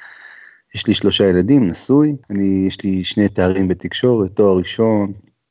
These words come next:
תואר שני, אה, אוניברסיטת בן גוריון. בתח-, בתחילת הדרך שלי, כי הייתי בכלל עיתונאי,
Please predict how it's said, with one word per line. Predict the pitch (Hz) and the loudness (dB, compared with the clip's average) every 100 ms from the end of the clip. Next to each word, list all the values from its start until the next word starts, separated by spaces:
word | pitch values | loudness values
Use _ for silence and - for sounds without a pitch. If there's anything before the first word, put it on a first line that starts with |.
| _ _ | _ _
תואר | 101 95 | 0 0
שני, | 92 95 98 101 101 98 | -2 -2 0 2 4 2
אה, | 92 90 90 | 2 0 0
אוניברסיטת | 90 95 92 87 | 0 0 -2 -6
בן | 85 92 | 0 0
גוריון. | 92 92 110 131 147 - _ _ _ _ _ _ _ _ _ _ _ _ _ | 4 4 4 2 0 -8 _ _ _ _ _ _ _ _ _ _ _ _ _
בתח-, | - 90 - - 87 | -10 -8 -10 -8 -8
בתחילת | 113 - - 113 | -8 -4 0 0
הדרך | 113 95 113 117 | 0 2 2 2
שלי, | - 104 95 90 | 0 -4 -4 -6
כי | - | -6
הייתי | 92 90 92 98 104 | -4 0 -2 0 -2
בכלל | 92 - 95 | -4 -2 -2
עיתונאי, | 90 - 95 104 92 | 0 0 2 4 2